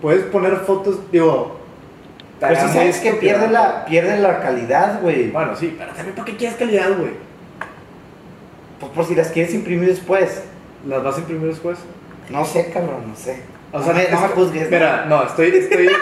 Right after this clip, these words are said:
Speaker 2: <laughs> Pero bueno, de
Speaker 1: estoy
Speaker 2: volada.
Speaker 1: cuestionando, nada
Speaker 2: Me da
Speaker 1: más.
Speaker 2: miedo que Google,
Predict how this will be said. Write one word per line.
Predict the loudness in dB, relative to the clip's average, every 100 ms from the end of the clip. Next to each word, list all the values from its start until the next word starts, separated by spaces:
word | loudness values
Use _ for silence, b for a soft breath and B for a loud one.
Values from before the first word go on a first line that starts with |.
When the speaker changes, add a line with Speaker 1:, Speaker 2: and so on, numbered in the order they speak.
| 0 -2
Speaker 2:
<laughs> | -2 -2 0
Pero | 2 4
bueno, | 4 2
de | 2
Speaker 1:
estoy | 2
Speaker 2:
volada. | 4 4 2
Speaker 1:
cuestionando, | 0 -2 -2 0 -2 -8
nada | -2
Speaker 2:
Me | 2
da | 2 2
Speaker 1:
más. | 0
Speaker 2:
miedo | 2 2 2 -2 -6 -16 -20 -20 -6
que | 0 0 0 -4 -2
Google, | 0 2 2